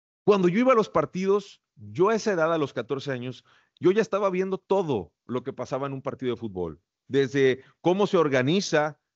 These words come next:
el acceso a los estadios, cómo se forman los equipos para entrar a la cancha, de qué se compone un equipo de fútbol, quiénes son los que mueven el tema del audio de un estadio. A veces ya en esos años ya había pantallas en los estadios,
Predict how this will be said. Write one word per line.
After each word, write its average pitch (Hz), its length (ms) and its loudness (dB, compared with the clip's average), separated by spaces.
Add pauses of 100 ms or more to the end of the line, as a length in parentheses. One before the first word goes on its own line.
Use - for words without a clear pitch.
(160)
el 117 160 -2
acceso 135 320 -4
a - 20 2
los 110 160 -2
estadios, 127 800 -4 (400)
cómo 190 300 4
se 147 120 0
forman 151 360 -2
los 120 160 -6
equipos 127 340 -12
para 110 180 -10
entrar 107 280 -10
a - 20 -8
la 98 160 -8
cancha, 120 560 -4 (260)
de 143 160 0
qué 202 160 0
se 202 160 -2
compone 147 460 -6
un 131 120 -6
equipo 120 340 -8
de 101 100 -6
fútbol, 123 720 0 (720)
quiénes 233 320 2
son 202 220 2
los 185 160 0
que 139 400 4
mueven 156 420 2
el 131 140 -2
tema 143 260 -2
del 120 140 0
audio 123 260 -2
de 117 60 -4
un 117 100 -8
estadio. 139 640 -4 (580)
A 120 100 2
veces 165 280 2
ya 147 460 2
en 131 120 -4
esos 143 220 -10
años 147 280 -6
ya 139 80 0
había 139 240 -2
pantallas 135 560 0
en 113 60 -8
los 107 120 -10
estadios, 135 540 -8